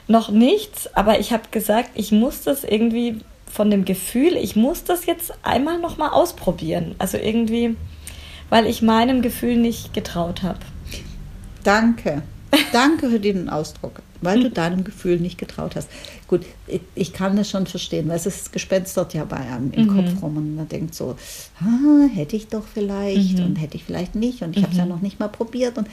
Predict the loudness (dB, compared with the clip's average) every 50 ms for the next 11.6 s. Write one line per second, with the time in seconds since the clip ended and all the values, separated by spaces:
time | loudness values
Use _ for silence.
0 | -10 -20 -20 -20 -20 -20 -20 -20 -20 -20 -20 -20 -20 -20 -20 -20 -20 -20 -20 -20
1 | -20 -14 -10 -10 -10 -10 -12 -14 -8 0 4 4 6 6 4 2 2 -2 -4 -2
2 | -2 0 0 0 0 -2 -4 -6 -6 -8 -10 -8 -6 -6 -6 -6 -6 -4 -2 0
3 | 0 0 0 -2 -2 -2 -2 -2 -2 -2 -2 -4 -6 -6 -6 -8 -10 -8 -4 -2
4 | -2 -2 -2 -4 -8 -10 -8 -6 -4 -4 -4 -6 -8 -12 -14 -12 -10 -10 -10 -8
5 | -2 0 2 4 4 4 4 2 0 -2 -4 -4 -2 -2 0 0 -2 -2 -4 -4
6 | -4 -4 -6 -10 -14 -20 -20 -20 -20 -20 -20 -20 -20 -20 -20 -20 -20 -20 -20 -20
7 | -20 -20 -12 -6 -2 0 0 0 0 -2 -4 -8 -12 -10 -10 -8 -6 -6 -8 -8
8 | -4 0 2 4 4 4 2 -2 -10 -16 -20 -20 -20 -20 -20 -20 -20 -20 -20 -20
9 | -20 -20 -4 0 2 4 4 4 4 2 2 0 -2 -2 -2 -2 -4 -6 -16 -20
10 | -20 -20 -20 -20 -20 -20 -20 -20 -20 -16 -14 -12 -10 -10 -10 -12 -14 -16 -8 -2
11 | 2 2 4 2 2 0 0 2 2 2 2